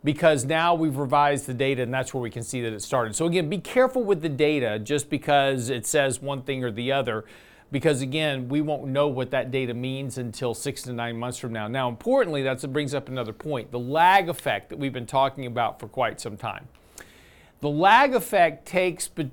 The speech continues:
uh, roughly about six quarters, so six to nine quarters, somewhere around there. That's about how long it takes before that's reflected into the economic reports. We are just now reaching, from the first rate hike, we are now just reaching that point of that kind of six to nine quarter delay. So again,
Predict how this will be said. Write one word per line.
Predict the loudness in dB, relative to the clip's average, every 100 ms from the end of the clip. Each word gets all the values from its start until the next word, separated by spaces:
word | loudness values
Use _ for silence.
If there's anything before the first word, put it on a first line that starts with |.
| 0
uh, | 2 2
roughly | 6 4 4 0
about | 2 2 2
six | -2 -2 -4
quarters, | -8 0 0 0 -6 -10 -10
so | -2 0
six | 2 0 -2
to | -2
nine | -2 -2
quarters, | -4 -4 -4 -2
somewhere | -2 0 0
around | 0 -2 -2
there. | -6 -8 -18 -20 -20 _ _
That's | -4 4 4 4 2
about | 2 2
how | 2 0
long | 0 0
it | -4 -2
takes | -2 -2 -4
before | -10 -2 2 4
that's | 2 0
reflected | -8 -6 0 0 0 -6
into | -6 -6
the | -4
economic | -2 -4 -6 -6 -8 -10
reports. | -6 0 0 -2
We | -6 -4 0 2
are | 2
just | 2 2 2 0 -4
now | -4 -2
reaching, | -2 0 -2 -2 -8
from | -8 -8
the | -4
first | 0 0 0
rate | -2 -2
hike, | 0 -4 -2
we | -2 -2
are | 0
now | -2 -2 -2
just | 0 -2 -2
reaching | -4 -4 -4
that | -6 -6
point | -6 -6 -4 -4
of | -4 0
that | 0 0
kind | -6 -6
of | -6
six | -6 -8 -8
to | -8
nine | -6 -6 -8
quarter | -10 -8 -8 -6
delay. | -8 -6 -6 -4
So | -4
again, | 0 0 -2